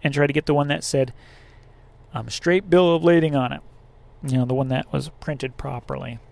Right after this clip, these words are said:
But hey, it is what it is. <laughs> Ah, so there was that.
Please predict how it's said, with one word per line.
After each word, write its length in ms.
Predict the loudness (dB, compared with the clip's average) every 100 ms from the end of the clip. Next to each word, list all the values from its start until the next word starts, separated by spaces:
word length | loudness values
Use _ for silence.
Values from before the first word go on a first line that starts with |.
| -20 -20 -20 -20 -20 -20 -20 -12 -6
But 100 | -2
hey, 300 | 0 -2 -4 -12 -20 -20 -20 -20 -20 -20 -20 -20 -20 -20 -14
it 160 | -4 0
is 260 | 2 0 -2
what 160 | -2
it 100 | -2
is. 420 | -4 -4 -8 -14 -18 -20 -20 -20 -20 -20 -20 -20 -20 -20 -20 -20 -20 -20 -20 -20 -20 -20 -20 -20 -20 -20 -12 -10
<laughs> 80 | -10 -10 -14 -12 -14 -14 -20 -20 -20 -20 -20 -20 -20 -20 -20 -20 -20 -20 -20 -20 -20 -20 -20 -20 -4
Ah, 1000 | 2 4 4 2 -4 -8 -12 -14 -16 -18 -16
so 160 | -2 4
there 160 | 6
was 160 | 6 8
that. 280 | 8 8